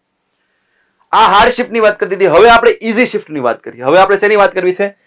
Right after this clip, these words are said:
ઈઝી શિફ્ટની વાત કરવી છે. તો જો આ તો ઈ same to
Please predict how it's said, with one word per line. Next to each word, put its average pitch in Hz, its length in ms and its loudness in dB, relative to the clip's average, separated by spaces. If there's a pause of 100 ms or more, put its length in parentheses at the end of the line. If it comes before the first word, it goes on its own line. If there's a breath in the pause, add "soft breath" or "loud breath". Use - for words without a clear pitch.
(140)
ઈઝી 208 260 -2
શિફ્ટની 190 300 -4
વાત 147 220 0
કરવી 139 200 -6
છે. 135 160 -4
તો 175 160 0
જો 165 300 0 (160)
આ 196 140 0
તો 240 160 4
ઈ 240 80 0
same 226 380 0
to 233 80 -2